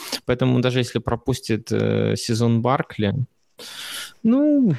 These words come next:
получится не, не, не пять, там, а три победы. Ну, окей.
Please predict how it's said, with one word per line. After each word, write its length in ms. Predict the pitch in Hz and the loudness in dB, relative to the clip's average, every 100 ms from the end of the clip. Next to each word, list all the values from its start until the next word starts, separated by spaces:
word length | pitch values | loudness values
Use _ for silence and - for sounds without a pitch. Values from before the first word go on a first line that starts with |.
| - | 0
получится 540 | 139 170 - 135 135 | 2 2 0 0 2
не, 280 | 131 131 127 | 4 6 6
не, 280 | 135 139 - | 4 4 2
не 120 | 139 139 | 0 0
пять, 540 | 156 160 165 - - | 2 4 2 0 -6
там, 380 | - 107 104 - | -2 0 0 0
а 300 | - 55 53 - - 190 156 | 0 0 0 -4 -12 -12 -8
три 200 | - 127 113 | -4 -2 0
победы. 520 | 110 107 107 104 110 | 0 0 0 0 0
Ну, 240 | 151 240 | 2 2
окей. 500 | 240 - 175 170 147 | 2 0 2 2 0